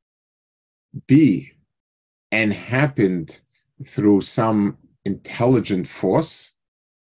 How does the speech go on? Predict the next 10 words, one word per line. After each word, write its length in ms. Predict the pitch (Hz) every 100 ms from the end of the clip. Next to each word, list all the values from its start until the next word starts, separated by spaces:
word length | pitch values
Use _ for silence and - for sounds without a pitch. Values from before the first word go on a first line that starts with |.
| _ _ _
has 160 | 107 98
a 80 | 107
tachlis. 680 | - 73 - 69 - - - _ _ _ _ _ _ _ _ _
To 120 | - 107
lema, 540 | 104 104 110 147 175 - _ _ -
lema 320 | 98 104 131
sheyesh 540 | 135 - 104 143 143 -
lo 180 | 135
hascholos 720 | 101 90 - - 117 107 92 -
sichlis. 760 | 110 - 87 57 - - -